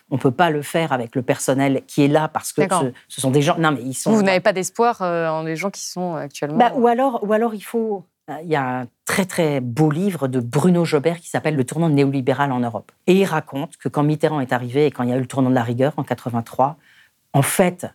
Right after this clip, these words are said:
Speaker 1: les gens qui étaient dans les cabinets, qui étaient des socialistes, ils étaient déjà convertis. Ils trouvaient déjà que la politique keynésienne et la relance, c'était pas bien.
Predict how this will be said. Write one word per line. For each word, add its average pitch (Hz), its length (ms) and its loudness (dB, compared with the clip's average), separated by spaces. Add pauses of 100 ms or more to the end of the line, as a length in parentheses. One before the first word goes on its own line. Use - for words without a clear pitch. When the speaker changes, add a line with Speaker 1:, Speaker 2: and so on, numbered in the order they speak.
(140)
Speaker 1:
les 131 120 4
gens 175 180 2
qui 185 100 -4
étaient 131 200 -2 (120)
dans 147 200 2
les 131 100 4
cabinets, 131 560 0
qui - 80 -20
étaient 131 100 0
des 117 120 -4
socialistes, 123 640 -2 (360)
ils 127 100 0
étaient 123 160 0
déjà 123 260 0
convertis. - 560 -12 (680)
Ils 170 60 2
trouvaient 139 320 2
déjà 127 340 2
que - 100 -4
la 120 60 -2
politique 113 400 -8
keynésienne 120 360 2
et 117 80 2
la 110 80 0
relance, 120 260 0
c'était - 260 -8
pas 110 140 -2
bien. 107 200 -10